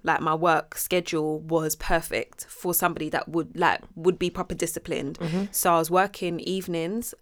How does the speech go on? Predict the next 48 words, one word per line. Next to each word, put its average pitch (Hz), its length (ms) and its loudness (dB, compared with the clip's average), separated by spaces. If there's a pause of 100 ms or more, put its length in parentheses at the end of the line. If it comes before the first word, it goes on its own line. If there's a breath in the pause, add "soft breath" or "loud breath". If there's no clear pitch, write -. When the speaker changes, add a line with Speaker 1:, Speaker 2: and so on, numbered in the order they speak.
(120)
Speaker 1:
only, 170 280 2
like, 156 200 -2
four 170 240 -2
hours 160 320 0
in 160 100 -4
the - 120 -6
evening, 165 480 -6 (1200)
four 175 300 0
days 160 240 0
a 160 60 -6
week. 156 420 -10 (640 soft breath)
Um, 156 160 2
four 202 220 4
and 196 80 4
a - 20 0
half 180 180 0
hours, 156 280 0
four 160 160 0
days 151 200 -4
a 156 40 -6
week, 151 180 -6
sorry. 156 400 -6 (480 loud breath)
Um, 160 480 4
and 175 180 2
therefore, 160 760 2 (100)
what 160 220 4
it 123 120 0
did 160 180 -2
was 160 380 0
it 165 100 -6
gave 165 220 2
me 156 380 -4
time 156 320 -2
to 156 180 -6
wake 165 240 -2
up 180 140 -2
at - 60 4
a - 40 0
decent 160 300 -2
time, 156 400 -4
have 170 240 -8
breakfast, - 680 -4 (400 loud breath)
maybe 160 360 4
work 165 420 4
out 160 200 0
or 151 140 0
do 165 160 0
whatever, 156 480 0